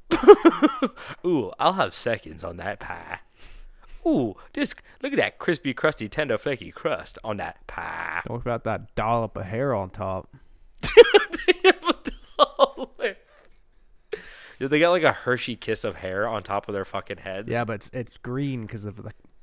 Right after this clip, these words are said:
Speaker 2: 'cause of the kelp.
Speaker 1: 'Cause of the kelp. I get it. So they have been, uh, they have been described as also having wings as well,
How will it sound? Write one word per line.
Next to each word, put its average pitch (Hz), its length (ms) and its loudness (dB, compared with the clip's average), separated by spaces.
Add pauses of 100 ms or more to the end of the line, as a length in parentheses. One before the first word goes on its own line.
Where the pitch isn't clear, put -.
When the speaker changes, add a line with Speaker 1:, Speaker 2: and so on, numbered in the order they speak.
Speaker 2:
'cause 113 120 -10
of 90 60 -12
the - 60 -10
kelp. - 520 -8 (300)
Speaker 1:
'Cause 104 220 -8
of 98 60 -14
the 95 120 -8
kelp. 104 480 -4 (160)
I 120 160 -4
get 95 260 -10
it. - 180 -10 (300)
So 170 440 4 (160)
they 170 260 0
have 190 180 0
been, 196 240 4
uh, 175 320 6
they 170 140 0
have 180 140 0
been 185 140 -8
described 160 520 0
as 135 100 0
also 131 400 -2
having 123 580 -2
wings 285 540 -4
as 139 320 -2
well, 170 480 -2